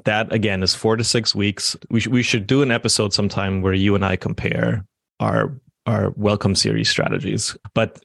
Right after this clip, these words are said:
it's, it ends, that series ends in a financial ask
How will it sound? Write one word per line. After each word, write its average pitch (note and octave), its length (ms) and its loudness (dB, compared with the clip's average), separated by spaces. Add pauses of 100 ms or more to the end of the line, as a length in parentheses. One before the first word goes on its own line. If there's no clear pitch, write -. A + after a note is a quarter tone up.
it's, A2 420 2
it A2+ 140 2
ends, B2 500 2 (140)
that C#3 260 0
series C#3+ 440 4
ends G#2 520 0 (460)
in A#2 160 2
a A2+ 60 2
financial G2+ 580 -2
ask - 360 -8